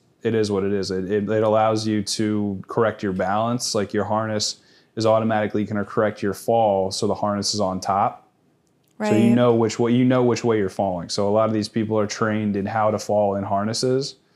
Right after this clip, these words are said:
Speaker 1: I don't think many of these contestants are trained in that, but it's, it's, it, it, something in your mind is, it, it's automatically working when you have a harness wor-, uh, attached to you. So it's, it is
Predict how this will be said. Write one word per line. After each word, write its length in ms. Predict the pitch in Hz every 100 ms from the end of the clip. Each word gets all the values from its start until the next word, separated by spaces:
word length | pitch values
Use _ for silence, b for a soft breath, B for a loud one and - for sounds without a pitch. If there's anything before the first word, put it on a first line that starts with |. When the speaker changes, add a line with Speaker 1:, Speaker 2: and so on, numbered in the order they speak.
| b b b b
Speaker 1:
I 60 | -
don't 140 | 135
think 220 | 113 120 110
many 340 | 113 113 113
of 120 | 107
these 200 | 107 104
contestants 540 | - 104 104 98 101 95
are 100 | 90
trained 280 | - 123 135
in 100 | 135
that, 280 | 139 139 110
but 80 |
it's, 240 | 107 101 -
it's, 440 | 107 104 - - -
it, 240 | 113 107 101
it, 260 | 110 98 b b b b b
something 340 | - 139 147
in 120 | 135
your 120 | 123 117
mind 560 | 113 110 104 92 90
is, 380 | 92 104 101 95
it, 220 | 82 110 107
it's 200 | 113 117
automatically 480 | 110 110 110 107 104
working 420 | 107 104 101 98
when 140 | 101
you 80 | 104
have 160 | 104 95
a 60 |
harness 400 | 92 104 98 92
wor-, 280 | 98 101 -
uh, 360 | 101 95 90 85
attached 380 | 101 107 107 -
to 80 | 120
you. 240 | 113 120 127 -
So 220 | - 113
it's, 280 | 110 - - -
it 60 | 117
is 500 | 117 113 104 -